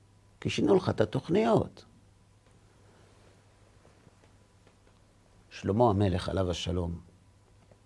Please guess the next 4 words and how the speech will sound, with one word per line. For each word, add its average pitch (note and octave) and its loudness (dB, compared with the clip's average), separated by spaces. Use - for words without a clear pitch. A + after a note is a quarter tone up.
מסביר F#2 2
לנו A#2+ 2
למה B2+ 2
המשמעות F2+ -4